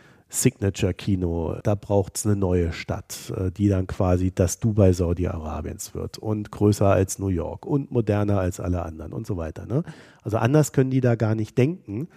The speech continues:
weil sie natürlich aktuell auch vor Kraft und Macht strotzen und gleichzeitig das aber auch als Werbung sehen. Also es ist halt nicht nur dieses drüber, sondern es ist halt auch eine Art von Werbung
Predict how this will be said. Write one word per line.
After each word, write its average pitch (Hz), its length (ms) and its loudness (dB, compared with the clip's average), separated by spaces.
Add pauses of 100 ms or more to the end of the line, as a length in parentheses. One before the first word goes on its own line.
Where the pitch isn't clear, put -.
(220)
weil 101 100 0
sie 117 120 0
natürlich 117 460 0
aktuell 104 460 -2
auch 113 160 -2
vor - 220 -10
Kraft - 400 -4
und 101 100 -10
Macht 101 380 -8
strotzen - 720 -6 (640)
und 120 320 0
gleichzeitig 139 680 2
das - 180 2
aber 117 200 2
auch 113 160 0
als 107 180 -2
Werbung 101 380 -2
sehen. - 300 -14 (280)
Also - 200 -4
es 120 100 -2
ist 143 140 -6
halt 139 180 2
nicht - 280 -6
nur 135 280 6
dieses 110 540 2 (160)
drüber, 185 540 6
sondern 131 500 2
es - 200 0
ist 151 280 -2
halt 117 360 0
auch 127 560 2 (260)
eine 110 200 -2
Art 101 300 0
von 101 260 -4
Werbung 95 680 -2